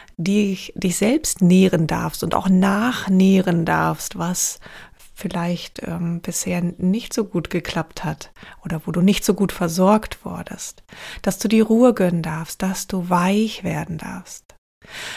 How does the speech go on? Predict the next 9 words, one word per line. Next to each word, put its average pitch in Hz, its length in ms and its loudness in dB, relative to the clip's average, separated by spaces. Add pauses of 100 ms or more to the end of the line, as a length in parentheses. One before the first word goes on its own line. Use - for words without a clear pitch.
(120)
Und 208 200 2
gerade 185 840 2
wenn 233 340 2
du 233 200 0
viel 220 680 2
in 208 300 6
dir 190 420 4 (440)
bewegt 196 520 4
hast, - 340 -10